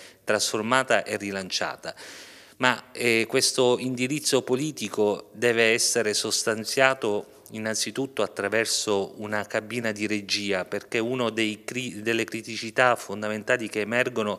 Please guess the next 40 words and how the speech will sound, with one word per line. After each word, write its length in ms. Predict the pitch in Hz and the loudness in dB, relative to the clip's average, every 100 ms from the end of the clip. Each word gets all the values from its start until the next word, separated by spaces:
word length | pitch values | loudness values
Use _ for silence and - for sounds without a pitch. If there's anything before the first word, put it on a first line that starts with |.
| - - - | -8 -16 -12
sul 240 | - 170 | -6 -4
territorio 560 | - 120 113 139 143 117 | -2 -2 0 0 2 4
è 180 | 104 104 | 2 2
che 220 | 110 104 | 0 0
è 120 | 98 | 0
come 280 | - 127 120 | -2 -2 -2
se 160 | - 107 | -2 -2
si 140 | - | -4
operasse 480 | 104 110 113 110 - | -4 0 2 2 0
a 60 | 104 | -2
compartimenti 920 | 104 98 104 - - 104 104 101 101 | -6 -2 -2 -2 -6 -6 -6 -6 -4
stagni 720 | - - 95 85 85 87 87 - - - - | -2 0 0 -2 -6 -10 -10 -16 -20 -20 0
e 200 | 127 120 104 | 2 2 0
rispetto 520 | 113 - 139 139 117 | -2 0 0 2 2
alle 140 | 107 | 2
varie 320 | 101 117 113 101 | 2 2 0 -2
problematiche 800 | 104 101 107 117 117 107 98 95 | -4 -2 -2 0 -2 -2 -6 -6
presenti 480 | 101 - 127 117 113 | -4 -2 -2 -2 -6
sul 220 | - 110 | -6 -6
sistema, 880 | - 113 95 - - 113 101 95 95 | -6 -4 -2 -4 2 2 2 -2 -4
tra 220 | - 98 | -4 -6
cui 440 | - 120 120 107 - - - - | -4 0 0 -2 -6 -18 -20 -2
e 160 | 104 | -2
tra 180 | - 110 | 2 2
le 140 | 104 113 | 4 6
altre, 560 | 123 123 - 107 101 | 4 2 -2 0 0
eh, 200 | - 107 | -2 -4
cito 400 | - 123 113 113 | -4 -4 -4 -2
ad 100 | 101 | 0
esempio 420 | 101 - 113 107 | 0 0 0 -2
il 120 | 104 98 | -6 0
deficit 720 | 120 120 120 - 107 - 104 | 2 2 -2 -4 -6 -4 -2
delle 300 | 110 110 107 | 2 2 2
risorse 680 | 104 - 127 - - - | 2 6 6 6 0 -2
all'interno 560 | 92 95 98 110 104 104 | -2 -4 -4 -2 -2 -2
del 140 | 98 | -6
comune, 420 | - 98 113 101 87 | -6 -4 -2 -4 -4
che 120 | 95 | -4
sono 340 | - 107 98 | -2 -2 -2
pochi, 580 | - 131 120 101 95 | 4 6 6 2 -8